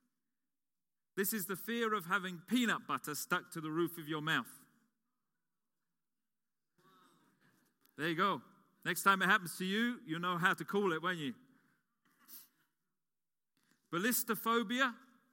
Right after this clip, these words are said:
What do you think that is? Ballistophobia. The fear of, the fear of bullets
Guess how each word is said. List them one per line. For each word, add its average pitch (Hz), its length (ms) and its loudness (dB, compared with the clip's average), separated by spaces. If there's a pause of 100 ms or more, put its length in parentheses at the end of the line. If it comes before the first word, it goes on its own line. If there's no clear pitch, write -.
(540)
What - 60 -14
do 139 60 -8
you 147 40 -8
think 151 180 -8
that 143 160 2
is? - 340 -8 (3500)
Ballistophobia. 170 1000 0 (3500)
The 120 60 -14
fear 175 400 -2
of, 170 260 0 (1400)
the 175 60 -8
fear 190 420 -2
of 135 180 -6
bullets 160 680 -4